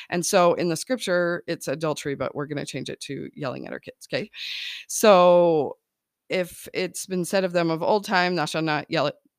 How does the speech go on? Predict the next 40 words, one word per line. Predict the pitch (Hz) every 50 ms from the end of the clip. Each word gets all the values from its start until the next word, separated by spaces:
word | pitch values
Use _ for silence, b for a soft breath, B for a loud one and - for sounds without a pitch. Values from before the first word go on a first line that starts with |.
| _ _ -
thy | 147 135
kids," | - - - - - - - - - _ -
right? | - 123 220 -
<laughs> | 262 294 - - - 247 226
Just | 240 214 - -
for | - 208 196
example, | - 165 151 147 - - -
okay? | - - 165 156 262 B B B B B B B B B B B B B B B _
Um, | - 190 180 175 170 165
to | - 175
play | 165 202 180 170
around | 170 147 - - -
with | - -
this. | - - - B B B B B B B B B
So, | - - 202 175
"But | - 170 165 -
I | - 208 285 381
say | - - 175
unto | 143 139 151 156
you | - - - 170 214 - _ _
that | 175 165 156 - 175
whosoever," | 196 254 269 - 269 226 190 165 156 165 190 196 -
I | 202 262 160 -
being | - 147 151 147 143
Jesus, | - 208 220 - - - - -
right? | - - 180 214 - _
Higher | 143 165 175 214 208 196
law, | - - 160 - B B B B B B B B _
"whosoever | - 247 240 - 269 240 226 208 202 185
looketh | 175 180 190 - 202 185 180
on | 175 170
a | 160
woman | 156 151 156 151 147
to | - 151
lust | 139 143 139 139 - -
after | - - - - 139
her." | - - -
So, | - - - 165 156 147 151 B B B B B B B B B B B _ _ _ _ -
um, | 180 180 170 160 151 135 - - - - - - _ _ _ _ _ _ _ _ _ _ _ _ _ _ - 190
l-, | 185 175 170 170 -